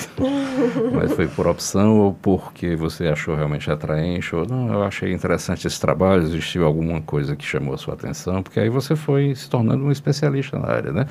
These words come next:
Eu também queria saber o que é que exatamente você fez, por exemplo, no seu doutorado. Você, você fazia parte, ah, da, da preparação do material, você fazia parte da análise do material, você recebia o material pronto, analisava, era a aplicação.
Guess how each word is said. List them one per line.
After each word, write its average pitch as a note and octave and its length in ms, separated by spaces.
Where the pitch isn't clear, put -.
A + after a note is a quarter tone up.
Eu F#2 80
também D#2+ 320
queria - 260
saber D#2 320
o - 60
que - 140
é B2 80
que A#2 100
exatamente G2 540
você E2+ 320
fez, D2+ 360
por C#2 160
exemplo, C2+ 380
no B1+ 80
seu C#2+ 140
doutorado. B1+ 420
Você, B1+ 240
você D#2+ 420
fazia D2+ 300
parte, - 480
ah, C2 240
da, A1+ 380
da A1 380
preparação E2+ 480
do D2 80
material, F#2+ 640
você D2+ 160
fazia C#2+ 280
parte - 240
da - 120
análise D2 400
do - 80
material, F#2 420
você F2 180
recebia D2+ 320
o - 20
material B1 420
pronto, G2 440
analisava, D#2 680
era D2+ 140
a D2+ 40
aplicação. E2+ 680